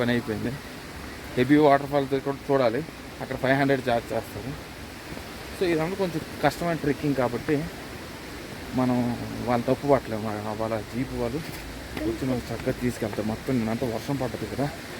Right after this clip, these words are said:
జారిపోతున్నారు అందరూ. చాలా అందమైన స్టేట్ అండి కర్ణాటక.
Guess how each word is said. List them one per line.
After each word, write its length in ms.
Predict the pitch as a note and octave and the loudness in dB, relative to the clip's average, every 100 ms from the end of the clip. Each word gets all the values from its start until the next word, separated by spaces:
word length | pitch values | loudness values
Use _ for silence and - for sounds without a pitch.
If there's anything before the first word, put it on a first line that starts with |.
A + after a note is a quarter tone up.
| - - - | -10 -10 0
జారిపోతున్నారు 600 | A#2 D3 C3 A2+ A2 A2 | 4 4 2 -2 -4 -4
అందరూ. 180 | A2 A2 - - - - - - - - - - - - - - - - - - - - - - B3+ A#2+ - - - - - - - - - - - | -4 -4 -6 -10 -10 -12 -12 -12 -12 -12 -10 -10 -10 -10 -12 -12 -12 -12 -12 -10 -10 -10 -12 -12 -10 -10 -10 -10 -10 -10 -10 -10 -10 -10 -10 -10 -6
చాలా 260 | A2 A#2+ C3 | -2 0 0
అందమైన 500 | A2 B2+ C3 C3 B2 A#2 A2+ A2 G#2+ G#2+ G2+ | 0 2 4 4 4 2 2 0 0 -2 -4
స్టేట్ 240 | - A#2+ A#2+ | -4 -2 -2
అండి 180 | G#2+ A2 | -4 -4
కర్ణాటక. 440 | A2 A2+ A2 A2+ | -2 -2 -2 -2